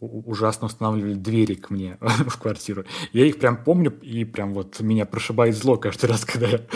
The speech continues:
вспоминаю про эти истории. Но в целом они такие редкие, что вот остальной какой-то нормальный сервис, он стал вот прям вот даже хо-, ну, хороший сервис, он встроился в нашу жизнь. И вот за последний месяц у меня там произошли какие-то несколько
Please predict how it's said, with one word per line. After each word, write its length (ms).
вспоминаю 440
про 160
эти 140
истории. 500
Но 120
в 60
целом 220
они 120
такие 320
редкие, 480
что 400
вот 260
остальной 500
какой-то 640
нормальный 500
сервис, 400
он 140
стал 240
вот 280
прям 220
вот 200
даже 200
хо-, 220
ну, 100
хороший 420
сервис, 380
он 120
встроился 420
в 40
нашу 220
жизнь. 440
И 80
вот 160
за 100
последний 420
месяц 480
у 60
меня 120
там 320
произошли 380
какие-то 260
несколько 560